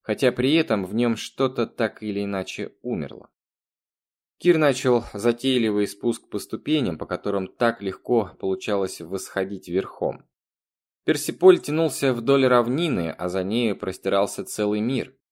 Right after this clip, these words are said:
Всей державе царевич Кир был известен как верховный военачальник, назначенный отцом.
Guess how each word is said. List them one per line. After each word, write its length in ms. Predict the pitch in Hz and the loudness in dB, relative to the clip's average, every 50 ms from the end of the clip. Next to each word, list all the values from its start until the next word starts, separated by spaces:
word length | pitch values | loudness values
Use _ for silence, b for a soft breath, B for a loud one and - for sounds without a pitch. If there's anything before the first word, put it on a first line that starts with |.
| _ _ _ _ _ | _ _ _ _ _
Всей 240 | - - 143 139 | -6 -2 -2 0
державе 580 | 123 123 127 117 107 123 165 165 147 101 85 78 | 2 2 2 0 2 2 4 4 4 2 0 -4
царевич 540 | - - 101 98 98 101 98 95 - - _ | -4 -2 0 0 2 2 0 -2 -6 -8 _
Кир 180 | - 123 113 | -2 -2 -2
был 220 | 101 95 95 92 92 | 0 0 0 0 0
известен 460 | 87 90 98 101 95 - - 95 90 | 0 0 -2 -2 -2 -4 -10 -12 -8
как 240 | - 98 90 - - | -4 -4 -6 -6 -4
верховный 640 | 85 95 92 - - - 104 98 98 92 90 90 85 | -6 -6 -6 -4 -2 -2 -2 -2 -2 -2 -4 -4 -2
военачальник, 840 | 80 90 90 90 90 92 92 - - 139 127 113 82 69 69 - | 0 0 0 0 -2 -4 -6 -6 -4 -2 -2 -2 -2 -6 -8 -10
назначенный 600 | - 78 78 73 76 76 69 - - 73 73 78 | -10 -10 -10 -8 -8 -10 -10 -12 -14 -12 -10 -10
отцом. 400 | 82 - - - - 69 - - | -10 -10 -12 -12 -12 -12 -12 -12